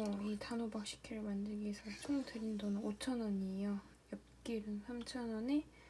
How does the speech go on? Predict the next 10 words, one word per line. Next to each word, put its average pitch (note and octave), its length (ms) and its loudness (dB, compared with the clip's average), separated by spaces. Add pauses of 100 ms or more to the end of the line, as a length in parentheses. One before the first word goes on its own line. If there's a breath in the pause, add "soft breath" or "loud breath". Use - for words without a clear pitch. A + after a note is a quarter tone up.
(240 loud breath)
단호박 G#3 480 0 (140)
천오백 B3 520 -4 (140)
원에, A3+ 300 -2 (880)
아니, G#3 160 0
천삼백 C4+ 720 0
원에 B3 360 2 (1300 loud breath)
밥이 G#3+ 380 -4
칠백오십 C4 760 4
원이었나? F#3+ 680 -6
그랬어요. - 460 -6